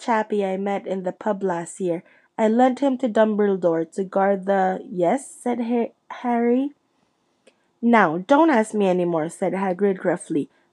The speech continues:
"That's top secret, that is. But Snape's trying to steal it." "Rubbish," said Hagrid again. "Snape's a Hogwarts teacher. He'd do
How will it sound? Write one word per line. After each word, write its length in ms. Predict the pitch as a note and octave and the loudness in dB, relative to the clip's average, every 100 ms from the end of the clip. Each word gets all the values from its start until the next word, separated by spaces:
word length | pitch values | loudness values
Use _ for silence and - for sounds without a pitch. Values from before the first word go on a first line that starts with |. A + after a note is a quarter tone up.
| - | 0
"That's 240 | G#3+ G#3 - | 0 0 4
top 280 | - B3+ - | 6 6 4
secret, 540 | - A3 - E3+ - | -4 -4 0 -2 0
that 200 | E3 D#3 | 0 0
is. 300 | - - - _ | -2 -6 -18 _
But 200 | G#3 G#3 | 0 0
Snape's 580 | - A#3+ C4 C4 - - | 0 2 2 0 -10 -8
trying 280 | - A3+ A3+ A3+ | 0 0 0 -2
to 80 | A#3 | -4
steal 380 | - - G3 E3 | -6 -2 0 0
it." 160 | C3 - _ - _ - A3+ | -2 -8 _ -20 _ 2 6
"Rubbish," 420 | A#3 G3 - - G#3 | 8 8 4 0 0
said 200 | G#3 F3+ G#3 | 2 2 2
Hagrid 340 | G#3 A3 G#3+ | 2 2 2
again. 280 | F#3 D#3 D3 - _ _ _ | 0 -2 -2 -10 _ _ _
"Snape's 540 | - - C#4+ E4 - D#4+ | -14 2 4 4 4 2
a 20 | C4+ | 6
Hogwarts 480 | B3+ A#3 A#3+ A#3 - | 6 8 4 4 -4
teacher. 480 | G#3 - D3 F3 - | -6 -4 -4 -4 -6
He'd 280 | - G3+ F3+ - _ _ _ _ _ _ _ _ G3 | -4 -4 -6 -18 _ _ _ _ _ _ _ _ 0
do 80 | A#3+ | 4